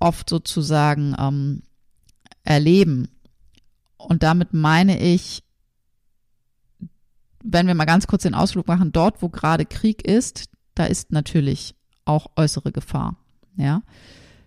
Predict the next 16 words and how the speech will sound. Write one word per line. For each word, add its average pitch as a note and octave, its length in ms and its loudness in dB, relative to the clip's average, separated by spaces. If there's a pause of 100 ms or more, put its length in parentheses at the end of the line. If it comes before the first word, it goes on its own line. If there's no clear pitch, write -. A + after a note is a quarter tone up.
(280)
Wenn E3 260 2
wir C4+ 240 4
aber E3 180 4
hier F3 680 4 (560)
vorm E3+ 240 -2
Fernseher F#3+ 460 4
sitzen D#3 640 -4 (880)
oder E3 240 4
uns D3 120 0
einfach E3 200 0
nur D3+ 140 2
Gedanken F3+ 340 2
machen D#3 200 0
oder D#3 200 0
darüber D3 260 0
sprechen, F3+ 680 -4